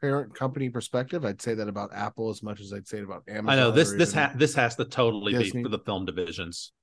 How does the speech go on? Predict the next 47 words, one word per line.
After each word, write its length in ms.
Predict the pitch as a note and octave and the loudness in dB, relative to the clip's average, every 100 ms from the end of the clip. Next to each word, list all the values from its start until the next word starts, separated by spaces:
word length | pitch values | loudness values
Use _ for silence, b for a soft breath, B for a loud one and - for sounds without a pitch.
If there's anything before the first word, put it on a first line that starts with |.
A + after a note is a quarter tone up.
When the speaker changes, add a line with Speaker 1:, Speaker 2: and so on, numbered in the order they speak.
| - | 2
Speaker 1:
Right. 280 | C#3+ A2+ | 4 4
It, 160 | A#2+ B2+ | 0 2
it 160 | D3 D3 | 0 2
needs 260 | D#3+ F3 | 2 2
Speaker 2:
I 40 | G2+ | 2
Speaker 1:
to 80 | D#3 | 2
Speaker 2:
would, 60 | |
Speaker 1:
be, 200 | C#3+ C3+ | 4 4
Speaker 2:
I 60 | G#2 | 4
would 100 | F2+ | 2
assume. 160 | C#3 | 6
Speaker 1:
well, 180 | D#3+ D3+ | 10 8
the, 280 | C#3 D3+ D3 | 8 8 6
the 140 | C#3 C3 | 6 2
revenue 380 | D#3 D#3 D3 B2+ | 2 2 2 0
should 400 | - F#3 E3 C3+ | 0 2 2 2
be 260 | A#2+ A2+ | 0 0
specific 760 | G#2 - - C3+ - C3 B2+ - | -4 -10 -4 -4 0 -2 -2 -8
to 300 | - A#2 G#2+ | -4 -2 0
the, 420 | G#2+ G#2+ G#2 G#2 - | -2 -2 -2 -4 -6
the 140 | G#2+ | -6
entertainment 460 | A2 G#2+ A2+ A#2 A2+ | -2 -2 -2 -4 -2
divisions 420 | A2+ A#2 A#2 A2+ | -2 -2 -4 -6
from 200 | - G#2+ | -6 -2
which 300 | A2 G#2+ - | -2 -4 -6
the 100 | A2 | -6
revenue 520 | G2+ G2 G#2 G2+ G2+ - _ _ _ - | -4 -4 -2 -2 -4 -10 _ _ _ -12
to 260 | A#2+ G#2 | -4 -4
the, 140 | G2 G2 G2 | -4 -6 0
Speaker 2:
Yeah, 200 | A#2 F#2+ | 2 2
that's 180 | G2+ A#2+ | 0 0
Speaker 1:
the 60 | |
Speaker 2:
what 40 | A2 | 0
I 20 | |
would 60 | A2+ | 2
Speaker 1:
cost 160 | G#2+ | 0
Speaker 2:
assume, 160 | F#2 F2 | -2 -4
Speaker 1:
of 40 | G2+ | -4
Speaker 2:
yeah. 40 | |
Speaker 1:
the 40 | G2 | -6
W 280 | G2 G2 G2 | -8 -8 -6
G 160 | C3+ | -2
A 60 | D3+ | 0
would 140 | G2+ - | -2 -6
go 160 | G2 | -12
to, 200 | - - | -12 -14
right? 320 | E2 G2+ A2+ | -10 -6 -6